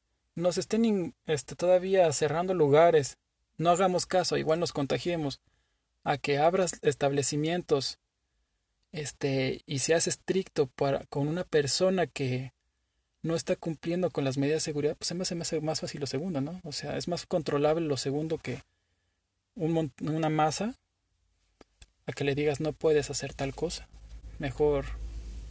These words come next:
este, ¿cómo se llama? Pues reprimir al que no esté cumpliendo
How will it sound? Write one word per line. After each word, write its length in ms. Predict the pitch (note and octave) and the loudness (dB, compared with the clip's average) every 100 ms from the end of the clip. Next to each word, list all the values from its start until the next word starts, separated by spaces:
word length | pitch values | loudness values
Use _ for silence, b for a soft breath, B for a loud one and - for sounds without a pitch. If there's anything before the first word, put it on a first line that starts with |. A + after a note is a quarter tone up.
| - - - - - - D3 | -14 -14 -14 -14 -12 -10 -10
este, 280 | C3+ - | -10 -10
¿cómo 200 | - C#3 | -6 -4
se 140 | C#3 D#3+ | -4 -2
llama? 600 | C#3+ D3 C#3+ C3 B2+ C3 - - - - - | -2 -2 -2 -2 -4 -8 -12 -12 -14 -14 -10
Pues 140 | D3 C#3+ | -6 -2
reprimir 500 | C#3 C#3+ C#3 D#3+ E3+ | -2 0 0 0 0
al 240 | C#3+ C3 | 0 -2
que 120 | - | -4
no 80 | C3+ | -4
esté 180 | - D#3 | -4 -8
cumpliendo 640 | - C3+ C#3+ C#3+ D3 C3 | -6 -6 -4 -4 -2 -6